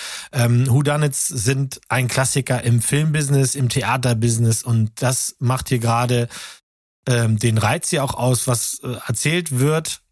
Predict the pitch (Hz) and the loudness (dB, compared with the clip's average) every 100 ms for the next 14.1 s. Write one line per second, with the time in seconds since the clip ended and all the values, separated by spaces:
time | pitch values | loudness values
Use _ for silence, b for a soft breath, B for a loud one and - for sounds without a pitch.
0 | _ - 117 117 113 110 98 - 110 117 | _ -8 -2 0 2 0 -2 0 4 4
1 | 139 175 - 143 147 143 151 175 _ _ | 2 0 -2 0 2 2 0 -4 _ _
2 | _ _ _ _ _ _ _ _ _ 131 | _ _ _ _ _ _ _ _ _ 0
3 | 123 110 - - 104 107 82 - _ _ | 2 0 -2 -2 -2 -4 -8 -12 _ _
4 | _ _ _ _ _ - 117 131 123 156 | _ _ _ _ _ -2 2 2 2 2
5 | 175 156 131 139 131 120 123 135 143 139 | 0 0 0 2 2 2 0 2 0 0
6 | 139 113 113 196 190 - - 151 165 - | 0 2 4 2 0 -2 -2 -2 -2 0
7 | 175 165 120 135 117 - 160 180 - 123 | 0 0 0 -2 -2 0 0 0 0 2
8 | 175 185 - - - 139 - - 143 135 | 2 2 -2 -4 -2 -2 0 0 0 0
9 | 127 113 - 127 135 135 - 127 - 110 | 0 -2 -2 -4 -2 -2 0 -2 -2 0
10 | 117 151 147 - 131 123 - 117 127 - | 2 2 0 0 0 0 0 0 -2 -4
11 | - 113 107 110 104 104 - - - b | -4 -2 -2 -4 -6 -8 -8 -12 -18 b
12 | b _ _ _ _ _ _ - 123 107 | b _ _ _ _ _ _ -6 -2 -2
13 | 101 92 85 90 82 - - 139 117 - | 0 -2 -2 -6 -10 -8 -2 -2 -2 -6
14 | - | -14